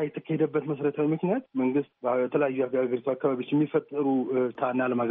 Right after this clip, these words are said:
ያለመረጋጋት ችግሮችን በአካባቢ ፖሊሶች፣ በክልል ልዩ ኃይሎች መቆጣጠር ሲሳነው ከዛም አልፎ በፌዴራል ፖሊስ ለመቆጣጠር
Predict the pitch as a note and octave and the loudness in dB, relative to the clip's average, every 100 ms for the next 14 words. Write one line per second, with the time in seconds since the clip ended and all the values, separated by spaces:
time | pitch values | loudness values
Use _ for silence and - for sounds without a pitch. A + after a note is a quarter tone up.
0 | B2 B2+ C3 C3 B2+ C3 C3 - C3+ C#3 | 2 2 2 0 0 -2 -4 -4 -2 0
1 | E3 D#3+ D3+ A#3+ - B2+ A#2+ B2+ B2+ B2+ | 0 -2 -6 -8 -4 -4 -2 -2 0 -2
2 | B2+ C3+ C3 B2+ B2 B2 A2+ A#2+ B2+ B2+ | 0 -2 0 -4 -6 -6 -4 0 0 0
3 | A#2+ - _ - C#3 C#3+ C3 C3 C3 B2+ | -4 -10 _ -6 -2 0 0 -2 -2 -2
4 | B2+ C3 C3+ - B2+ B2+ C3 C3 D3 - | -2 0 -2 -2 -4 -2 -6 -6 -8 -10
5 | A#2+ - B2 C3 G3+ - D3+ D#3 D#3 C3+ | -10 -4 -2 -2 -4 -4 -2 -2 -2 -4
6 | - F3 G3+ - _ C3 C3 D3+ D3 C3+ | -4 -4 -4 -8 _ -6 -2 0 0 0
7 | A#2 C3 B2 B2 - - C3 C3+ C#3+ C3+ | -2 -2 -2 -6 -12 -2 0 0 0 -4
8 | C3 | -4